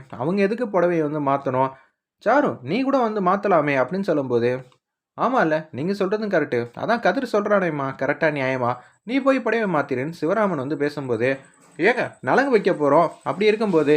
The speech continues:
இங்கேருந்து புடவையெல்லாம் மாத்துறதெல்லாம் ரொம்ப தப்புன்னு பார்வதி வந்து பேசுறாங்க. அந்த இடத்துல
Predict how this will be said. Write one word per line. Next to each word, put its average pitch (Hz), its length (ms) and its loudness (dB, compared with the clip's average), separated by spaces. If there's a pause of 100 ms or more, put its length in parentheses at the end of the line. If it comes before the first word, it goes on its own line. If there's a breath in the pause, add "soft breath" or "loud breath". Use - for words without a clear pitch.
(160)
இங்கேருந்து 180 380 -2
புடவையெல்லாம் 175 440 2
மாத்துறதெல்லாம் 131 560 0 (220 loud breath)
ரொம்ப 220 240 0
தப்புன்னு 120 440 -2 (360)
பார்வதி 190 360 2
வந்து 139 180 -2
பேசுறாங்க. 151 480 -4
அந்த 175 180 -2
இடத்துல 151 260 0